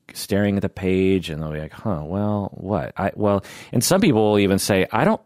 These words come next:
think this, I don't think this family has any strengths." Then they're, and they're genuinely, that's genuinely how they think.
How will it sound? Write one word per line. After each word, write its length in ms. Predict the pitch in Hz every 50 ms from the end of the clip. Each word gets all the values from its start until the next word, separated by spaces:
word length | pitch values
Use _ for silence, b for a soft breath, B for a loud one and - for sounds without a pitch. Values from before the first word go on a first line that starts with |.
| _ _
think 460 | - - - - - 143 165 175 - -
this, 680 | 123 107 107 - - - - - - - - - - -
I 80 | 113 147
don't 120 | 196 214
think 160 | - 185 170
this 140 | 151 123 -
family 300 | - 120 117 110 101 92
has 280 | 95 110 143 202 196 123
any 140 | 78 73
strengths." 600 | 73 - - - - 73 69 - - - - - - B B B B B B B B B B B B _ _ - - -
Then 200 | 117 113 123 -
they're, 320 | 131 135 147 160 156 139
and 100 | - 139
they're 100 | 151 160
genuinely, 840 | 151 113 101 98 127 139 151 160 151 139 131 120 113 113 107 104 101
that's 280 | - 113 120 - - -
genuinely 540 | - 107 117 117 123 117 104 98 95 95 92
how 140 | 98 90
they 160 | 82 82 80 82
think. 420 | - - 147 127 90 67 - -